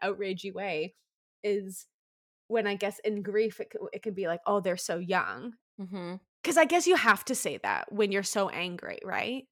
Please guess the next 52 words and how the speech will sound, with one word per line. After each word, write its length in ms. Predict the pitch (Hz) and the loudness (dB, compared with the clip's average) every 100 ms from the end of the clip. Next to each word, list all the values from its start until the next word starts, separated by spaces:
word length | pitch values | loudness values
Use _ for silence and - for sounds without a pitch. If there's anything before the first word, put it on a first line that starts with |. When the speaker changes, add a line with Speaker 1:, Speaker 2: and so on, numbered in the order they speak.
| _ 185 | _ -2
Speaker 2:
Right, 260 | 185 - | -2 -2
of 140 | 175 - | -10 -2
Speaker 1:
What 180 | 185 220 | 2 4
are 20 | |
you 60 | 214 | 4
gonna 180 | 214 190 | 2 4
Speaker 2:
course. 220 | 196 196 | 2 2
Speaker 1:
go 60 | - - | -4 0
do, 200 | 226 196 | 4 4
like, 200 | 185 185 | 2 0
grab 280 | 196 190 185 | 4 4 4
a 40 | |
doctor 440 | 180 170 - 196 | 2 0 0 -2
by 180 | 180 165 | 2 2
their 160 | 147 240 | 4 4
<laughs> 360 | 262 - - | 4 -2 -4
collar? 480 | 349 254 240 262 285 | -2 0 -2 0 0
Speaker 2:
Yeah, 240 | 277 208 185 | 6 6 6
no, 240 | 233 233 | 6 6
no, 100 | 208 208 | 8 6
Speaker 1:
Maybe 100 | 220 233 | 4 2
people 140 | 196 | 2
Speaker 2:
yeah. 40 | 180 | 2
Speaker 1:
do 100 | 180 | 0
that, 260 | 127 143 226 | 2 4 2
I'm 120 | 233 | 2
sure. 380 | - 190 185 - - - | 2 4 4 2 -6 -4
Speaker 2:
Yeah. 200 | 240 156 | 2 2
Speaker 1:
But 260 | 202 175 - - - | 4 4 2 -4 0
Speaker 2:
Yeah. 180 | 220 262 | 4 6
Speaker 1:
yeah. 300 | 240 190 190 _ _ | 8 6 4 _ _
Speaker 2:
Yeah. 180 | 220 202 | -2 2
Speaker 1:
Yeah. 260 | 214 190 180 _ _ - | 2 2 -2 _ _ -8
Speaker 2:
Yeah. 120 | 196 - | -6 2
Speaker 1:
Huh, 140 | 269 - - | 2 2 -8
interesting. 460 | 226 226 - 196 190 _ _ _ - | -6 -4 -4 -8 -8 _ _ _ -6
Speaker 2:
And 140 | 262 | -2
I 120 | 294 | -2
think, 300 | 277 269 277 | -4 -6 -4
like, 340 | 403 392 403 - _ _ _ _ _ _ - | -2 -2 -2 -14 _ _ _ _ _ _ -2
I 80 | 262 | 0
don't 120 | 285 | 2
know, 120 | 269 | 2
you 140 | 208 202 | 2 0
know, 200 | 190 - | 0 0
I 20 | |
mean, 280 | 208 214 202 - _ _ _ _ _ _ _ - | -2 -2 -4 -10 _ _ _ _ _ _ _ -4
there's 240 | 220 269 - | 0 0 0
so 160 | 254 | 0
many 220 | 233 190 165 | 0 -2 -4
things, 340 | 139 147 - | -8 -8 -6
like, 240 | 170 165 | -6 -6